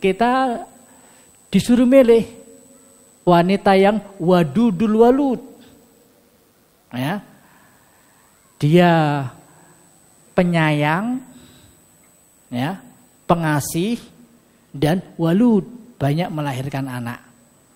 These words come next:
Nah, kalau bujang nggak dapat dua-duanya dia. Ya, perintah dari Rasulullah sallallahu alaihi wasallam, anjuran gitu loh, tazawwaju, nikahilah. Ya, tidak kita dapatkan anjuran untuk membujang, tidak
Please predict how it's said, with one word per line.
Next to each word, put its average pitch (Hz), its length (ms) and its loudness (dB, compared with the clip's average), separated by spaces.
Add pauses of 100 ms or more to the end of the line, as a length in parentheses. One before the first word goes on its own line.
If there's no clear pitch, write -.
(360)
Nah, 131 160 -12
kalau 156 240 -4
bujang 160 400 -2
nggak 160 240 -4
dapat 214 160 -4
dua-duanya 190 480 -4
dia. 151 320 -8 (1400)
Ya, 165 240 -4 (400)
perintah 320 400 -2
dari 196 240 -2
Rasulullah 190 160 -6
sallallahu 160 160 -8
alaihi 123 240 -8
wasallam, - 160 -8
anjuran 202 380 2 (100)
gitu 143 240 -4
loh, 113 100 -12 (300)
tazawwaju, 131 640 -4 (640)
nikahilah. 151 540 -6 (1400)
Ya, 160 240 -6 (800)
tidak 185 400 0
kita 196 240 0
dapatkan 165 560 0
anjuran 196 560 2
untuk 190 400 -2
membujang, 190 560 -2
tidak 165 240 -6